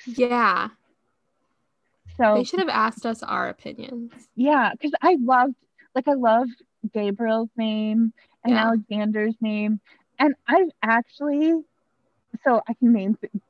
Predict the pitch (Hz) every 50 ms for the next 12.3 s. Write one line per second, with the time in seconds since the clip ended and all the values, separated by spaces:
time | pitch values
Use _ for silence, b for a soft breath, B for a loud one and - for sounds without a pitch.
0 | _ B B B _ _ _ _ 226 233 226 220 214 208 185 - 196 226 - 247
1 | 240 220 208 202 202 220 220 - 220 208 175 196 214 202 196 190 190 208 - _
2 | 208 190 185 214 214 - _ 214 214 208 214 220 233 269 254 - _ _ b b
3 | b b b b _ _ _ 220 226 214 214 - - 214 233 214 185 190 196 202
4 | - _ 208 190 185 208 - _ 202 190 185 185 185 180 165 - - - 214 -
5 | _ _ _ _ _ - 262 294 311 277 233 - 226 214 214 208 202 208 - _
6 | _ _ _ _ _ _ _ _ _ _ _ _ - 233 - _ - 226 220 240
7 | 262 - _ - 226 226 226 214 226 208 214 208 - - 190 196 196 226 226 226
8 | 208 185 175 175 170 165 165 185 247 247 - _ _ _ _ _ _ _ _ _
9 | _ _ _ _ _ _ _ _ _ _ _ _ _ _ _ _ _ - 190 208
10 | 220 - - - 254 247 262 - - - 226 208 196 196 196 202 196 185 - _
11 | 220 220 202 180 165 165 156 - 202 226 - _ _ - 196 185 - 190 190 165
12 | 151 147 156 170 196